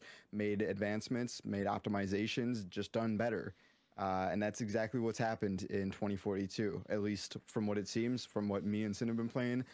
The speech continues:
The game feels great. Um, this is now season three of, uh, their, you know, their seasons, and they've come out with new maps, new operators, new content.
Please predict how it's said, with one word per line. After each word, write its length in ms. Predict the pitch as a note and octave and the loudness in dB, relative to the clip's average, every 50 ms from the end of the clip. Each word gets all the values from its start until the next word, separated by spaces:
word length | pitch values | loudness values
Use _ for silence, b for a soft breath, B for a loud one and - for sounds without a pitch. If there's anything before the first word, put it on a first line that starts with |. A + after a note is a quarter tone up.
| b b b b _ - | b b b b _ -12
The 60 | G2+ | -4
game 200 | F#2+ C3 C#3+ D3+ | -2 0 0 0
feels 220 | D3 E3+ E3 C#3 G#2+ | 2 0 0 0 0
great. 320 | - A#2 B2+ D3+ - - - _ _ _ _ | 2 2 2 2 0 -4 -8 _ _ _ _
Um, 500 | G#2+ G#2 G2+ G2 G2 F#2+ F#2+ F#2+ G2 - - | -2 0 2 2 2 2 2 0 0 -2 -2
this 220 | G#2 G#2+ G#2 - | -2 -2 0 0
is 180 | C3 A#2 G#2+ G#2 | 0 0 2 2
now 220 | A2 A2+ A2+ A2+ | 2 2 2 0
season 400 | A2+ - - A#2+ G#2+ A#2+ A2+ G#2 | 0 0 -2 0 0 0 0 0
three 540 | F#2+ - - G2+ G2 G#2 A2 A2+ B2+ C3+ C#3+ - - | -2 -4 -2 0 0 2 2 2 2 0 -2 -4 -2
of, 520 | - G#2+ G#2 G2+ G2 G2+ G2 F#2+ F2 - - | 0 2 2 2 2 2 0 -2 -4 -4 -2
uh, 420 | D#2 G2+ G2+ G2+ G2 G2+ G2 G2+ G#2+ A2 - - _ _ _ _ _ _ _ _ _ _ - | 0 0 2 2 2 2 2 2 0 -2 -4 -12 _ _ _ _ _ _ _ _ _ _ -6
their, 340 | A2 A2 G#2 G2+ G#2 G2+ G#2 | -2 0 2 2 4 4 4
you 140 | G2 G2+ G#2 | 2 2 2
know, 100 | G2+ G2 | 2 2
their 160 | G2 G2+ G2+ | 2 2 0
seasons, 540 | G2+ - A2 G#2+ G2+ A2 A#2+ B2 C3 B2 - | 0 0 0 0 2 2 0 0 0 0 0
and 600 | - - G#2 G2+ G2+ G2 G2 G2 G2 G2 F#2+ - - - - - _ - - - - | 0 0 0 2 2 2 2 2 2 0 0 0 -2 -4 -6 -10 _ -18 -14 -10 -8
they've 280 | E2+ G2+ G#2+ G2+ F#2+ - | -4 0 0 0 0 0
come 180 | - A2+ A2 | 0 0 2
out 100 | G#2+ F#2+ | 2 2
with 140 | G#2 G#2 - | 0 0 0
new 140 | A2+ G#2+ G#2 | 0 0 2
maps, 580 | G2+ G2 G2 G#2+ A#2+ - - - - - - - | 2 2 2 0 0 -2 -4 -8 -10 -10 -10 -10
new 220 | - - G#2+ G#2+ G#2 | -6 -2 0 2 2
operators, 720 | G2+ G#2 G#2 - A#2+ A2+ A2+ A2+ A2 A2+ A2+ A2+ A2+ A2 | 2 2 0 2 2 2 2 2 2 2 0 0 0 0
new 100 | A2 G#2 | -2 -2
content. 640 | G2 - - G#2 G#2+ A2 - - A#2+ A#2+ B2 A#2 G2 | -2 0 0 0 0 0 0 0 0 0 0 -2 -4